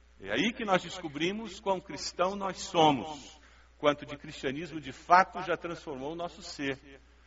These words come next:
o quanto nós temos de maquiagem cristã e o quanto nós temos na essência do nosso ser de cristianismo.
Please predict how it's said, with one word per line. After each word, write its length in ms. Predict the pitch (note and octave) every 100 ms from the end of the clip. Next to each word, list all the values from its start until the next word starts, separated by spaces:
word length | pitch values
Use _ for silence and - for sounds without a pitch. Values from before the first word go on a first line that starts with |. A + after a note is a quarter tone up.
| - -
o 120 | A#2
quanto 300 | - C3+ C#3+
nós 200 | C#3 C3+
temos 220 | C#3+ C#3
de 100 | B2+
maquiagem 880 | C#3+ D3+ - D#3+ D#3 E3+ E3 F#3 A#3 - - - - _
cristã 560 | C#3+ B2+ - D#3+ G3 A3+ F3 A3 - -
e 60 | C3
o 60 | C3
quanto 340 | D3+ D#3+ D#3+
nós 220 | D3 -
temos 340 | D3 D3+ D3+ B2+
na 160 | C3
essência 1400 | A#2 G#2 B2 - A#3 C4+ C#4+ - - - D#3 A#2 - B2+
do 100 | C3+
nosso 400 | C#3 D3 C#3+ -
ser 720 | D3 - D#3 D#3+ G3 E3 F3+ G#3+ -
de 140 | F3+
cristianismo. 840 | - F#3 - A3 G#3+ B3 F3+ A#3+